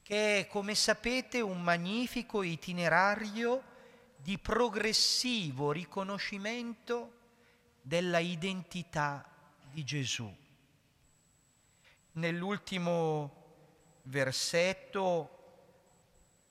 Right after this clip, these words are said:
questo cammino è già giunto a un traguardo significativo.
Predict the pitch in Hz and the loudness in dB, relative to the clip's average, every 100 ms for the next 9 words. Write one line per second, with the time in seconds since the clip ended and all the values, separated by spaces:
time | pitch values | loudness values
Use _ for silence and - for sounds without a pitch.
0 | _ _ _ _ _ _ _ _ _ _ | _ _ _ _ _ _ _ _ _ _
1 | - 170 - 185 170 156 190 175 196 233 | 0 2 2 2 2 2 2 2 2 0
2 | 226 190 156 170 160 233 226 - 180 156 | 0 2 2 2 2 -2 -2 0 2 2
3 | 139 - - - 165 180 156 165 143 147 | 0 -12 -16 0 0 0 2 2 4 4
4 | 170 185 196 165 180 165 - - - - | 4 4 0 -2 0 0 -2 -14 -6 -4
5 | - 175 170 160 156 - 143 - 247 180 | -2 0 -2 -2 -4 -2 -2 -2 -2 0
6 | 107 104 | -2 -6